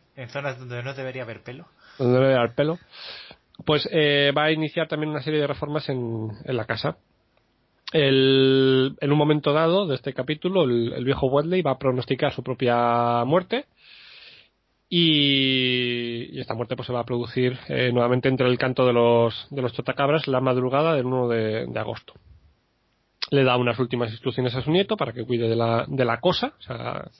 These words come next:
Speaker 2: así, tal cual.
Speaker 1: Que, que aquello, eh, como decía, eh, a-, aquello crece más apriesa que tú, <laughs> decía.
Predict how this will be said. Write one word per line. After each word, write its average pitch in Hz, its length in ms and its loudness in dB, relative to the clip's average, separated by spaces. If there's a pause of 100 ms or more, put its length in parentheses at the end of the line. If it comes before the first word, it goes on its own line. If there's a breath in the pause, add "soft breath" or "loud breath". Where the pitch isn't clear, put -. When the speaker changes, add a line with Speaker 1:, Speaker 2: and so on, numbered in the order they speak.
(100)
Speaker 2:
así, - 220 -14 (100)
tal - 100 -16
cual. - 160 -8 (120)
Speaker 1:
Que, 120 80 -20 (220)
que 120 80 -10
aquello, 127 480 -8
eh, 131 160 -16
como 135 180 -12
decía, 139 420 -10
eh, 117 440 -12
a-, 123 260 -12
aquello 147 320 -12
crece 151 240 -14
más 143 240 -10
apriesa 135 540 -10
que 117 100 -12
tú, 120 180 -16 (180 soft breath)
<laughs> - 200 -20
decía. 110 400 -16